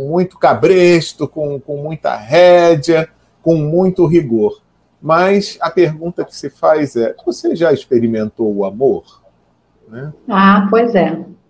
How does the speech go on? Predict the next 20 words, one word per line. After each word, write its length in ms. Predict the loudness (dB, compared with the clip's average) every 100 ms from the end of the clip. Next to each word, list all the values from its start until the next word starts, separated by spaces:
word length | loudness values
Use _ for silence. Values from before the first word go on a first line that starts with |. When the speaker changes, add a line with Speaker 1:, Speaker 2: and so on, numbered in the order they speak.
| _ _ _ _
Speaker 1:
Então, 420 | -16 -16 _ 0 2
Speaker 2:
Verdade. 460 | 2 2 2 2 0 _ _
Speaker 1:
é, 120 | 0 2
é 60 |
um 140 | 2 2
questionamento 840 | 0 0 0 0 0 -2 -4 -4
que 60 | -2
a 60 |
gente 240 | -2 -4 -6
tem 140 | -10
que 160 | -10 -4
fazer, 640 | -2 0 0 2 2 0 _ _ _ _ _ _ -4
porque 340 | -4 0 0
senão 640 | 0 0 -2 -2 0 -2 -6 _ _ _ _ _
a 160 | 2 2
gente 280 | 2 0 0
vai 280 | 4 4
justificar 1300 | 4 2 0 -2 -6 -4 -8 -6 0 2 2 -2 -8 _ _ _ _ _ _ -4
a 240 | 0 2
violência 1120 | 2 2 4 2 0 -2 -6 -8 -6 -4 -4